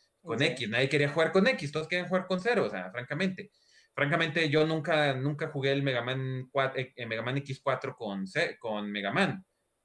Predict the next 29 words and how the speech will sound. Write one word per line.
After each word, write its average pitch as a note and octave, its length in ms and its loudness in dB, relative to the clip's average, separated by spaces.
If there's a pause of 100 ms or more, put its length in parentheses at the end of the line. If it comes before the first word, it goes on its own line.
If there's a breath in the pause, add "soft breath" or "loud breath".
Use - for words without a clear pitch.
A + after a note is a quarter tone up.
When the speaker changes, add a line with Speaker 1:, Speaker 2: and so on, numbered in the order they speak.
(160)
Speaker 1:
Yo, A#2+ 480 4
la G#2+ 160 2
verdad, C3+ 320 4
para B2 160 2
mí C3 100 2
ese C#3 120 2
es C#3 80 -4
el C3 100 0
Mega G#2+ 180 0
Man A2+ 140 -2
Zero A#2+ 240 -2
uno, D#3 260 2
porque, - 240 -10
pues, F#2 180 -20
nomás G#2+ 240 -8
jugabas A#2 320 -4
con G2+ 140 -10
Mega F#2+ 180 -2
Man, F#2+ 460 0
con F#2+ 380 -4
este G2 580 0
Zero. C3 260 0 (680 soft breath)
Entonces, C#3+ 420 4
sí D#3 60 2
Speaker 2:
El D3+ 60 6
Speaker 1:
vale D#3+ 180 6
la - 120 4
Speaker 2:
Zero C3 280 0
cero. - 100 -14